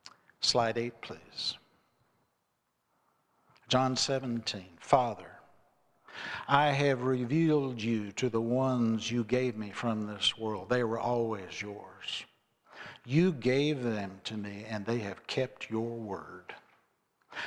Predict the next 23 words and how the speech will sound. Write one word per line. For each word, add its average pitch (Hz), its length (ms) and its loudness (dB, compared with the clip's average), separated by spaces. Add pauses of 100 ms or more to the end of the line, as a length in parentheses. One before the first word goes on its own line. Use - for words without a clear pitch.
(160)
Now 151 260 6
they 160 240 2
know 160 340 4
that 120 200 2
everything 135 640 0
I 123 140 0
have 117 380 0
is 104 180 -4
a 107 40 -8
gift 120 260 -2
from 110 360 -6
you, 110 320 -6
for 113 200 2
I 123 180 0
have 117 300 -2
passed 123 360 -2
on 165 360 2
to 143 140 0
them 127 280 2
the 120 60 6
message 123 640 0
you 110 100 -2
gave 117 300 0